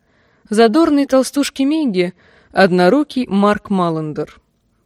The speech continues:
Близнецы Редвин ехали с двумя другими дамами —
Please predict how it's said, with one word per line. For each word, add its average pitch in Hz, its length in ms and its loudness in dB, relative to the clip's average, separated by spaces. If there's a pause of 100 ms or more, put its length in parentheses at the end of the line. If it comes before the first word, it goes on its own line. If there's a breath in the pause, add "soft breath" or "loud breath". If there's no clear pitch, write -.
Близнецы 180 580 2
Редвин 247 420 0
ехали 254 580 0
с 220 40 -2
двумя 196 360 0
другими 170 400 -2
дамами — 160 580 -4